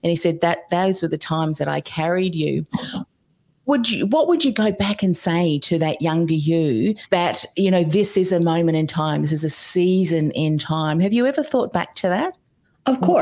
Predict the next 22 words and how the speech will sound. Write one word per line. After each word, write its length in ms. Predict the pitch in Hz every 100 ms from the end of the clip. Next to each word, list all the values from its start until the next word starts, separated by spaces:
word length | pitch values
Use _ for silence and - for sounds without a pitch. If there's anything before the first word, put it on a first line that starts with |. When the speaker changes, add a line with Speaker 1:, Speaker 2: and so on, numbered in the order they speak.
| 180
Speaker 2:
course. 140 | 170 -
Speaker 1:
say? 60 | - - _ _
Speaker 2:
Yeah, 560 | 160 165 156 92 73 202
of 200 | 202 196
course, 540 | - 226 214 180 -
those 540 | 185 175 175 175 170 -
thoughts. 480 | 185 175 - - -
And, 480 | 170 175 165 135 -
and 340 | 151 156 156 -
I've 240 | 151 170
been 180 | 170 170
asked 460 | - 147 160 190 -
that 260 | 135 120
before 400 | 160 151 170 151
as 240 | 143 143 -
well. 480 | 156 156 143 139 - - - _ -
The 100 | 190
main 480 | 196 196 220 277 277
thing 280 | 226 170 160
that 240 | 160 143 151
I 240 | 160 160
would, 600 | 151 151 156 147 139 -